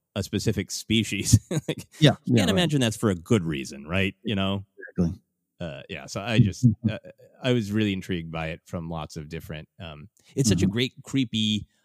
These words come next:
Speaker 1: lore-based way to kind of deal with, uh, the idea of, um, all the different, uh, horrible things that can come from, uh, being monitored, you know?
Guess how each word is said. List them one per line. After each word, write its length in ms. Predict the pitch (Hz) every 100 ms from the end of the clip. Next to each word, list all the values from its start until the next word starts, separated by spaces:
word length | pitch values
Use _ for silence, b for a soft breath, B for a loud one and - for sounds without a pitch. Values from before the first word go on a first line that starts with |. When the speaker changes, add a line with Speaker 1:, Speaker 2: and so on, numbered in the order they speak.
| _
Speaker 1:
lore-based 680 | - 98 107 113 98 101 -
way 220 | 104 104
to 80 | 95
kind 260 | - 95 92
of 120 | 85 85 95 _ _ _ _
deal 580 | 98 98 101 98 92 87
with, 560 | 85 92 87 80 - -
uh, 580 | 98 87 85 85 82 85
the 180 | 82 87
idea 640 | 82 82 90 85 85 82 -
of, 480 | 87 80 82 82 - _ -
um, 380 | 95 80 76 76 - _ _
all 160 | 110 131
the 120 | 135
different, 320 | 104 98 90 - _ 101 _
uh, 320 | 113 87 80
horrible 360 | 85 120 104 98
things 320 | 95 90 82
that 180 | 90 80 _ _
can 160 | - 95
come 300 | - 101 90
from, 340 | - 90 85 82 _ _ _ -
uh, 360 | 90 78 76 - _ _ _ 117 92
being 480 | 95 87 82 78 - -
monitored, 520 | 101 98 87 78 71 -
you 80 |
know? 220 | 87 98